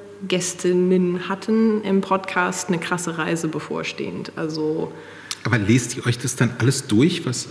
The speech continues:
Speaker 2: an euch herangetragen wird? Weil wenn du dich dann mit der Reise eines einer jeden Person befassen muss und keine Ahnung, ich meine,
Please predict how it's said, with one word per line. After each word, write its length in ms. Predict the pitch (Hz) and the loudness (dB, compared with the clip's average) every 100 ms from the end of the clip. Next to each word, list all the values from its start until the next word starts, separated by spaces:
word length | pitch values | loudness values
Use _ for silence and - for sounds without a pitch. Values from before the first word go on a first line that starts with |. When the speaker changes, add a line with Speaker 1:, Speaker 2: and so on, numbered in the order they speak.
| - | -2
Speaker 2:
an 140 | 123 | 0
euch 240 | 117 113 - | 0 -2 -2
herangetragen 720 | 117 135 147 - 139 151 139 | -2 0 -2 -4 -4 0 0
wird? 260 | 151 - | 0 -2
Weil 300 | 113 113 117 113 - - - - - | 0 2 2 -2 -10 -12 -16 -20 -6
wenn 160 | 123 113 | 0 2
du 80 | 110 | 0
dich 140 | - | 0
dann 180 | 120 120 | 2 4
mit 140 | 120 | 4
der 300 | 117 113 113 | 4 4 2
Reise 360 | 113 127 127 - | 2 2 2 -2
eines 300 | 113 113 110 - - - - - - - | 0 0 0 -6 -18 -20 -20 -20 -20 -8
einer 160 | - 107 | 0 2
jeden 260 | 113 139 | 4 2
Person 340 | 127 104 127 135 | 2 2 4 4
befassen 440 | 117 - 135 131 | 2 0 -2 0
muss 220 | 123 123 | 2 2
und 280 | 120 113 - - - - - - | 0 0 -2 -12 -20 -20 -20 -8
keine 180 | - 117 | 0 2
Ahnung, 260 | 131 107 92 | 4 4 2
ich 100 | - | 0
meine, 180 | 107 | 2